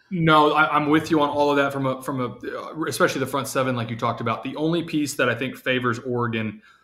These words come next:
it is hard to replicate and, and it's hard to measure those special teams mistakes like you talked about.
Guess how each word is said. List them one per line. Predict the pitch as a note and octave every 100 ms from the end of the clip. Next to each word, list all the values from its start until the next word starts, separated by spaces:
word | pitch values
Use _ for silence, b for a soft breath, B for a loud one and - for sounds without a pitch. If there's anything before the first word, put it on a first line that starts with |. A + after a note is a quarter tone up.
| B B _
it | E3
is | D#3+ -
hard | - C#3+ D#3 E3+ E3
to | C#3
replicate | B2 B2+ C3 A#2+ A#2+ A2 A2 -
and, | C3 B2+
and | A#2+
it's | A#2
hard | - C3+ C3 A#2+
to | A2+
measure | A2 A2 A#2 G#2+ A#2 A2 G#2 - _ _ _ _ _ _ _ -
those | A#2+ G#2+ -
special | C3+ B2+ C3
teams | A2 - A#2 G#2+ G#2 -
mistakes | A#2+ G#2+ - A2+ G#2 - -
like | G2+ -
you |
talked | - F#2+ F#2 G2
about. | F#2+